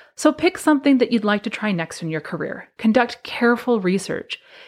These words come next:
Ignore job ads and start looking at companies that are doing work that sounds interesting to you. Reach out to people working in those organizations and learn more about them. Then, if jobs are posted at that company, you'll have a connection, but more importantly,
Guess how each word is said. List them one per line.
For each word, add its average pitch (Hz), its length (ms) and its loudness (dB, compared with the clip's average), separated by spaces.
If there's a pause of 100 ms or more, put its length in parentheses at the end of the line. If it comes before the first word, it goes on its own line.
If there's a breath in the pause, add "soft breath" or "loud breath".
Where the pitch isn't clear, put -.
(120 loud breath)
Ignore 247 520 6
job 226 360 2
ads 165 280 -4
and 190 180 -4
start - 260 0
looking 240 380 2
at - 120 -8
companies 208 520 0
that 202 80 0
are 196 80 0
doing 202 300 0
work 190 240 -2
that 165 120 -4
sounds 185 240 -4
interesting 180 520 -6
to - 120 -14
you. - 240 -8 (340 loud breath)
Reach 285 280 2
out 254 200 4
to 277 60 0
people 220 360 0
working 208 400 2
in 170 100 -2
those 160 160 -4
organizations 165 800 -6
and 175 160 0
learn 185 180 0
more 185 200 0
about 170 320 -2
them. - 320 -12 (520 soft breath)
Then, 240 360 4
if - 160 -6
jobs 190 260 0
are 185 80 -2
posted 220 380 -2
at 214 100 -2
that - 160 -8
company, 196 560 -2 (220 loud breath)
you'll 226 100 4
have 208 220 0
a 196 40 -2
connection, 185 760 -4
but - 160 0
more 247 240 6
importantly, 247 720 0